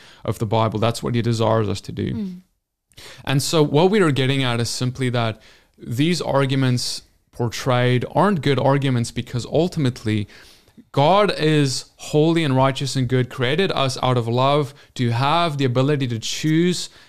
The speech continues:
Speaker 1: for us to be able to love other people and him.
Speaker 2: Right.
Speaker 1: And, but for that to be able to happen, evil is possible. And the reason that there's evil in the world is because people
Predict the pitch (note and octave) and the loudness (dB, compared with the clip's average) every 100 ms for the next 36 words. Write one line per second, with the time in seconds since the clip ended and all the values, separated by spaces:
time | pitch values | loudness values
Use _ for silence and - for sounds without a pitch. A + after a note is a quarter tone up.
0 | _ _ - C3 C#3+ C3 B2+ - B2+ E3+ | _ _ -6 0 0 0 -2 -2 2 4
1 | G3 G3 - D3 B2 C3 C#3 C3 - D3 | 6 4 2 0 2 4 2 0 0 2
2 | F3+ F3+ F3+ E3+ F3 C#3 B2+ B2+ C3 D3+ | 4 2 0 -2 -2 0 0 0 -2 -2
3 | D#3+ D3 F3 C3 B2+ B2+ - G#3 A#3+ - | 0 2 2 2 0 -4 -10 -14 -8 -4
4 | C#3 C#3 C#3 B2+ C3+ - - E3 E3 C#3+ | 0 2 0 0 -2 -2 -2 2 4 2
5 | D3+ - C3+ - C#3 C#3 C3+ C3 C3 C#3+ | 0 -4 -4 -2 0 -2 -2 -2 0 0
6 | D#3 C#3 C3 - _ _ - F3 E3+ F3 | 0 -2 -4 -14 _ _ -4 -2 2 2
7 | E3 - - C#3 B2+ C3 B2+ B2 - - | 2 0 0 0 -2 -4 -2 -4 -6 -8
8 | B2+ C3+ C3 D#3+ F#3+ F#3 D#3 C3+ C3+ B2 | -2 2 2 2 0 0 -2 0 -2 0
9 | D3+ D#3+ E3+ D#3+ C3+ C3+ C#3 B2+ B2 - | -2 0 2 2 4 2 2 0 -2 -2
10 | A#2 - - E3 E3+ E3+ E3+ D#3+ | -2 -2 -2 0 2 4 4 0